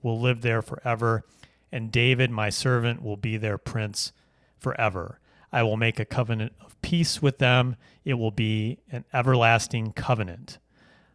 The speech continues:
I will establish them and increase their numbers, and I will put my sac-, sanctuary among them forever. My dwelling place will be them.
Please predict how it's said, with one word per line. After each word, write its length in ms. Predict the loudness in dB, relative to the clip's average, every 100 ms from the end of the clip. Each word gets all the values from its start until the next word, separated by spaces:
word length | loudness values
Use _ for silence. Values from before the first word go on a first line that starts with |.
| _
I 100 | -4
will 160 | 0 0
establish 560 | 0 2 4 4 0 -2
them 340 | 0 2 2
and 100 | -2
increase 380 | -4 -2 -4 -2
their 160 | -4
numbers, 520 | 0 2 6 6 6 4
and 80 |
I 80 | 0
will 120 | 0
put 240 | -2 -6 -6
my 120 | -6
sac-, 500 | -4 0 0 0 -2
sanctuary 640 | 2 2 2 2 2 2 -2
among 360 | -4 -4 -2
them 200 | -2 -2
forever. 600 | -6 -8 -4 -4 -4 -12 _ -20 -20 -4
My 160 | -2
dwelling 380 | 2 4 4 2
place 400 | 2 0 0 -2
will 100 | -6
be 220 | 0 0
them. 400 | 4 4 4 0